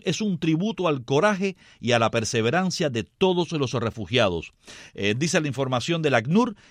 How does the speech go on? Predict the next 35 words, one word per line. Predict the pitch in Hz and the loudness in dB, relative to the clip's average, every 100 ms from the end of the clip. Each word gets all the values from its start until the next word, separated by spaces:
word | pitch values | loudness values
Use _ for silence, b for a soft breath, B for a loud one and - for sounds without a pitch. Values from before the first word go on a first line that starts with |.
| b | b
que | 123 | 2
desde | 117 107 110 | 2 2 2
el | |
inicio | 107 160 190 180 139 | 2 0 -2 0 0
de | |
los | 123 101 | 0 0
Juegos | 151 180 165 | 2 2 0
Olímpicos | 143 156 175 151 143 | -2 -2 -2 -4 -4
modernos | 127 127 180 160 123 | -2 2 2 0 -6
en | 117 | -4
el | 107 104 | -2 0
mil | 180 | 0
ochocientos | 165 131 117 165 143 | 0 -2 -4 -6 -4
noventa | 135 120 117 107 | -2 -2 -2 -2
y | 208 | -4
cinco, | - 233 233 233 214 B B | -2 -2 -2 -4 -6 B B
más | 107 143 202 175 | -2 4 4 4
de | 160 | 2
doscientos | 127 - 226 233 196 165 | 2 0 -4 -2 -2 -2
equipos | 135 180 170 | -6 -4 -4
nacionales | 151 135 135 160 170 160 | -4 -4 -4 -2 -2 -4
han | 160 | -6
competido | 156 131 120 165 165 143 | -6 -6 -6 -4 -4 -4
por | 123 | -4
la | 117 | -2
gloria, | 117 156 160 151 143 B B B | -2 -2 0 0 -2 B B B
eh, | 120 - | -2 0
en | 147 | 0
los | 139 | 0
Juegos | 120 160 160 - | 2 2 2 -2
Olímpicos | 123 156 147 135 120 | -2 -2 -4 -6 -2
de | |
invierno | 113 104 147 139 123 | -2 0 -2 -2 -2
y | |
verano. | 101 98 131 98 | -2 4 4 2